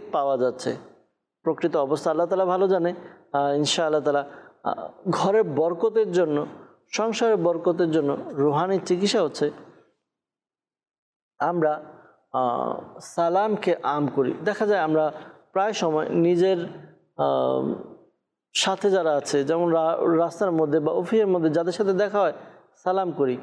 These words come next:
"আসসালামু আলাইকুম ওয়া রাহমাতুল্লাহি ওয়া বারাকাতুহু।" কিন্তু যখন ঘরে আসি, ঘরে প্রবেশের সময় আমরা সালাম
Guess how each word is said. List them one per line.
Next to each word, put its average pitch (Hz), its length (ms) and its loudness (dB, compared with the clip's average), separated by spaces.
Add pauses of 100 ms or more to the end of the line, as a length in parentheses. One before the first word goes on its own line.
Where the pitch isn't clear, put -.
(340)
"আসসালামু 165 580 0
আলাইকুম 165 600 2
ওয়া 156 220 4
রাহমাতুল্লাহি 151 920 2
ওয়া 190 180 4
বারাকাতুহু।" 127 680 -2 (720)
কিন্তু 220 400 2 (400)
যখন 160 320 0
ঘরে 165 380 2
আসি, 165 300 2
ঘরে 147 240 2
প্রবেশের 190 440 2
সময় 180 260 0
আমরা 160 180 0
সালাম 160 420 -2